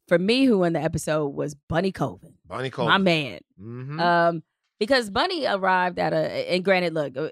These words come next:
Speaker 1: based off what we know of his story arc right now, he's a few months from retiring.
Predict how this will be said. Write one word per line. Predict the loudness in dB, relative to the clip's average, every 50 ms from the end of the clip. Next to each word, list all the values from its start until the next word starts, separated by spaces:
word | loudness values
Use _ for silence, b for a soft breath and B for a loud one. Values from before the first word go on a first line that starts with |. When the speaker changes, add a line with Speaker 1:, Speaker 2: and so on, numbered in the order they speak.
| -6 -2
Speaker 1:
based | -2 -2 0 2
off | 0 0 2
what | 0 -2 -2
we | -2 0
know | 2 2 4 4
of | 2 0
his | 0 -2 -2
story | -2 -4 -2 -2 -2 -2 -2
arc | -2 -4 -2 -2
right | -2 -2 -2 0
now, | -2 0 0 0 0 -2 -4 -8 _ _ _
he's | -10 -6 -6
a | -4 -4
few | -2 -2 0
months | 0 0 0 0 -2
from | -2 -2
retiring. | -2 0 2 2 2 2 0 -2 -2 -4 -4 -6 -8